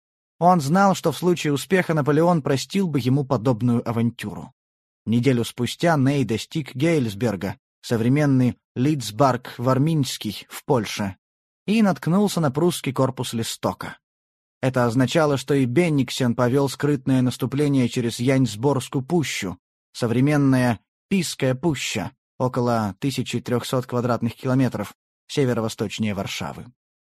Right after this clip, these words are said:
Показания пленных, захваченных Неем, а позднее и Бернадотом, позволили Наполеону воссоздать картину крупного наступления неприятеля к Висле.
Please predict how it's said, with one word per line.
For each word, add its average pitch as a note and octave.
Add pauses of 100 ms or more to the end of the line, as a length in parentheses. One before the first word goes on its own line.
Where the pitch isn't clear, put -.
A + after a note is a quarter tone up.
(460)
Показания G3
пленных, G#3
захваченных E3
Неем, F3
а G#2+
позднее C#3+
и C3+
Бернадотом, C#3+ (200)
позволили F#3+
Наполеону F3+
воссоздать C#3+
картину E3
крупного F#3
наступления D#3+
неприятеля D3
к C3
Висле. C3+